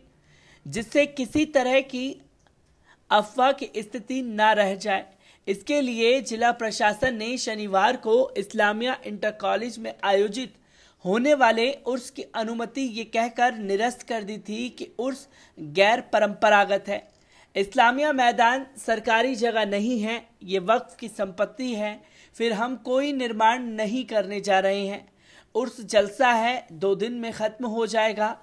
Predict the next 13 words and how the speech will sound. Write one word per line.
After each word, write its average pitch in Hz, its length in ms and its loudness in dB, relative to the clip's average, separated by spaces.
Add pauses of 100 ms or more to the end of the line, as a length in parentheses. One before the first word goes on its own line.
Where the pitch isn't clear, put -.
(320)
शासन 220 400 2
प्रशासन 233 600 0
से 262 160 2
हमारी 214 420 0
मांग 214 380 2
थी 233 320 -6 (380)
कि 220 80 -4
वह 240 280 4
इस्लामिया 220 560 0
में 240 160 -6
ही 220 280 -6 (100)
उर्स 247 220 -10
की 277 200 -10